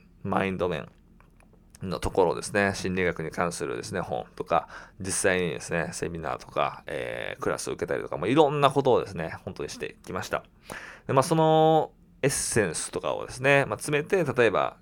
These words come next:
今ですね、英語コーチングのサポートのところでですね、例えば、えー、ラインを使ってサポートしてるんですけど、そこがですね、えー、できるようにですね、えー、ラインを使ってサポートとかもしてるんですけども、とにかく、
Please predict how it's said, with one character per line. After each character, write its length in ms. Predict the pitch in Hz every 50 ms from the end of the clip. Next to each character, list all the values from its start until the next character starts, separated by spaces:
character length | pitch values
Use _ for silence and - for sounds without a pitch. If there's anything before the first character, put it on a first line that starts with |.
| -
今 220 | 101 104 80 69 60
で 60 | -
す 80 | -
ね、 120 | 127 131 110
英 140 | 95 82 87
語 60 | 90
コ 140 | - - 98
ー 40 | 87 -
チ 120 | - -
ン 80 | - -
グ 80 | -
の 220 | 175 190 139 117 - - - - - - - - _
サ 180 | - - - -
ポ 200 | - 92 80 64
ー 20 |
ト 260 | - - 73 - - -
の 120 | - 110
と 120 | 104 - -
こ 100 | - 107
ろ 80 | 104
で 220 | 85 62 53 - -
で 60 | -
す 100 | - -
ね、 120 | - 123 123
例 100 | 123 110 110
え 20 | 90
ば、 240 | 85 71 64 - - -
え 160 | 71 71 71
ー、 20 |
ラ 160 | 85 98 98 95
イ 60 | 98
ン 80 | 87
を 40 | 87
使 220 | 85 - - - 85
っ 80 | -
て 220 | - - 80 76 -
サ 120 | - 87
ポ 120 | - 80
ー 20 | -
ト 80 | 78
し 60 | - -
て 80 | 95
る 80 | 95 87
ん 20 |
で 80 | 87 87
す 100 | - -
け 60 | -
ど、 80 | 151 139
そ 140 | - 113
こ 140 | - - 117
が 220 | 113 113 107 - - _ - - - _ _ _ - -
で 80 | -
す 100 | - -
ね、 300 | - 98 92 90 107 - -
え 480 | - - 76 69 60 57 55 58 58 65
ー、 20 | 87
で 100 | - 107
き 140 | - 151 151
る 80 | 143
よ 100 | 117 82
う 20 | 64
に 60 | -
で 100 | - -
す 120 | - -
ね、 200 | 123 120 117 117 - - - - - - - - - -
え 220 | - 73 73 67
ー、 20 | 67
ラ 140 | 80 80 78
イ 40 |
ン 60 | 76 82
を 40 |
使 180 | 85 - - 85
っ 20 |
て 60 | - -
サ 100 | - 90
ポ 120 | - 92
ー 20 |
ト 100 | 85 -
と 60 | - -
か 80 | -
も 60 | -
し 60 | - -
て 100 | 95 95
る 80 | 92
ん 40 | 87
で 80 | 80 -
す 80 | -
け 100 | - -
ど 100 | - 82
も、 320 | 95 113 123 117 98 - - - - - - - - - - - _ _ _ _ _ _ _ -
と 100 | 208 208
に 100 | 202 196
か 100 | - 156
く、 520 | - 165 165 160 151 131 113 98 - -